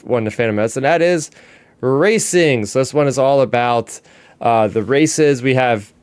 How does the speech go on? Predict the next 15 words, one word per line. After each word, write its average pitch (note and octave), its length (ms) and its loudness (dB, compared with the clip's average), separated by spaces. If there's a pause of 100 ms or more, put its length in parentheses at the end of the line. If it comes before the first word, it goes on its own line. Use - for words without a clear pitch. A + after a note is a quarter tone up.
Wedge D3 320 0
Antilles, D#3+ 500 0
and A#2+ 100 -2
I G#2+ 60 2
believe G#2 320 -2
they A3+ 120 2
said D3+ 260 -2
Han-, D#3+ 580 -4
New E3+ 160 0
Hana D#3+ 380 -2
City, F3+ 480 -4
which B2+ 260 -4
would A#2+ 160 -2
actually C#3+ 560 -2
be A#2+ 540 -2